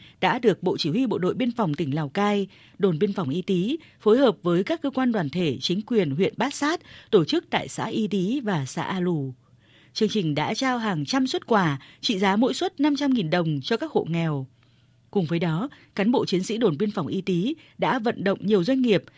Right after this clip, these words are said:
các nhà hảo tâm với số tiền lên tới hàng trăm triệu đồng để hỗ trợ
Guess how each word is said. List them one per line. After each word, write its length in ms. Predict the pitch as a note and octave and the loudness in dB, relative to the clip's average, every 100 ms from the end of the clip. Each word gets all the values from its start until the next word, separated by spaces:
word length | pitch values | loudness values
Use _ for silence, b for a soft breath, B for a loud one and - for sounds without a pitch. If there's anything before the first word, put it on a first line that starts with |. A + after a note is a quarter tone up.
| b - | b -6
các 140 | E4+ | -2
nhà 100 | C#4+ | 0
hảo 180 | F#3+ C#3+ | 0 0
tâm 300 | B3 C4 B3+ B B | 0 2 2 B B
với 200 | F#3+ G3+ | 0 2
số 140 | A#3 G#3+ | 2 0
tiền 160 | B3 D#3 | 2 2
lên 200 | G3+ G#3+ | 2 2
tới 160 | G3+ | 0
hàng 260 | A#3+ F#3 C#3+ | 2 -2 -2
trăm 180 | C4+ B3 | -2 0
triệu 160 | G3+ | 0
đồng 300 | F3+ D#3+ C#3+ b b - | 0 0 -2 b b -2
để 80 | E3+ | -2
hỗ 200 | E3+ A3+ | 0 -2
trợ 320 | C4 F#3+ | -2 -2